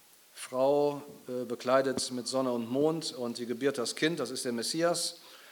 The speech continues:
Der Drache verfolgt sie und das geht dann jetzt über in dieses Kapitel dreizehn, auf den Zusammenhang komme ich dann gleich.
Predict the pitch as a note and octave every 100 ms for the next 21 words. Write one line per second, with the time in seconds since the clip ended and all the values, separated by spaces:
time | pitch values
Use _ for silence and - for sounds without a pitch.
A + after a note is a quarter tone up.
0 | - A#2+ B2 B2+ C3+ C#3+ C3 B2+ A#2 D3
1 | D3 D3 C#3+ C#3 C#3 C#3 - - - -
2 | B2+ B2 A#2+ C#3+ C#3 C3 B2+ C3 C3 B2+
3 | A#2 - B2 A#2 A#2 - D#3+ E3+ F#3+ C3+
4 | - A#2+ B2 B2 A#2 A2 D3 D#3+ D#3+ C#3+
5 | C#3 C#3 C#3 -